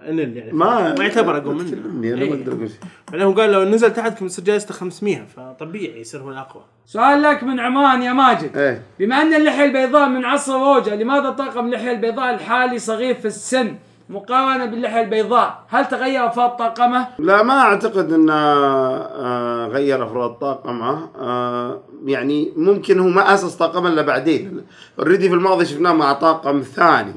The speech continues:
Speaker 2: يعني يوم جابوه في الذكريات السابقة كان مع طاقم ثاني وكان يقولون له،
Speaker 1: إيش حلمك؟
Speaker 2: آه، وش حلمك؟ فقال حلمي إني يكون عندي عائلة.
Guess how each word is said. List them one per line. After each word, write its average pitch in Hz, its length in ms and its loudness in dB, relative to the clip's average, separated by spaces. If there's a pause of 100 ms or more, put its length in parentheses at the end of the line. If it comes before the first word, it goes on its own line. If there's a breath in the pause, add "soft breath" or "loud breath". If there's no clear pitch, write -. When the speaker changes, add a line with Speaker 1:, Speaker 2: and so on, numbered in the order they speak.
(160)
Speaker 2:
يعني 113 300 -6
يوم 120 140 -2
جابوه 127 240 -2
في 123 60 -6
الذكريات 131 400 -4
السابقة 131 420 -2
كان 131 180 -6
مع 131 120 -4
طاقم 131 280 -4
ثاني 156 180 2
وكان 147 180 -2
يقولون 156 340 2
له، 147 120 4
Speaker 1:
إيش 151 180 -6
حلمك؟ 123 440 -12 (220)
Speaker 2:
آه، 151 140 2
وش 170 220 2
حلمك؟ 156 380 0
فقال 156 440 0
حلمي 170 280 2
إني 165 160 4
يكون 156 260 0
عندي 160 240 2
عائلة. 127 500 2